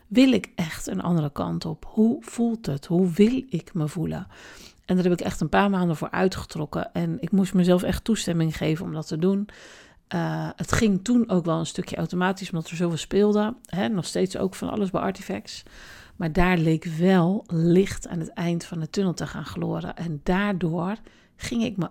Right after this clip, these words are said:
ook weer beter in mijn vel voelen. Ehm, ook met de nieuwe teamleider, zoals ik nu heb, met Maudi, met de meiden die we nu op de zaak hebben.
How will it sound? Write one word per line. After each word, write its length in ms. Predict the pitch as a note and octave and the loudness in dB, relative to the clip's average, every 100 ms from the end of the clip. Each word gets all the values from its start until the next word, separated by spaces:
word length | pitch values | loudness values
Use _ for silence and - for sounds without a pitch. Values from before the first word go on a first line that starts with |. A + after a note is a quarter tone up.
| - | -8
ook 240 | - D4 - | -8 -6 -6
weer 100 | D#3 | -6
beter 320 | D3 D3 E3 | -6 -6 -8
in 80 | E3 | -8
mijn 120 | D#3 | -8
vel 220 | F#3+ F#3 | -8 -10
voelen. 380 | F#3 E3+ F3 F3 - - - - - _ _ | -4 -4 -4 -8 -14 -20 -20 -20 -20 _ _
Ehm, 500 | - D#3 D#3+ E3 E3 - | -6 -4 -4 -6 -8 -2
ook 260 | E3+ D#3+ - | -2 -2 -8
met 180 | E3+ - | -8 -6
de 60 | |
nieuwe 200 | D#3+ D#3 | -4 -2
teamleider, 600 | F3 B3 C4+ B3+ B3 B3 | 0 0 2 2 2 -2
zoals 240 | A#3+ A#3 A3+ | -2 -4 -2
ik 60 | |
nu 140 | A3+ A3 | -2 -2
heb, 140 | G#3+ | -2
met 120 | D#3+ | -4
Maudi, 380 | F3 F#3+ G#3+ A3 | -4 -2 0 0
met 140 | E3+ | -2
de 80 | E3 | -4
meiden 320 | E3 G3+ A3 | -2 -2 -2
die 120 | F#3+ F#3 | 0 0
we 60 | |
nu 140 | F#3 F#3 | 0 0
op 140 | F#3 | -4
de 80 | F3+ | -6
zaak 300 | E3+ E3 - | -4 -6 -4
hebben. 340 | E3+ D3 D#3+ | -4 -2 -6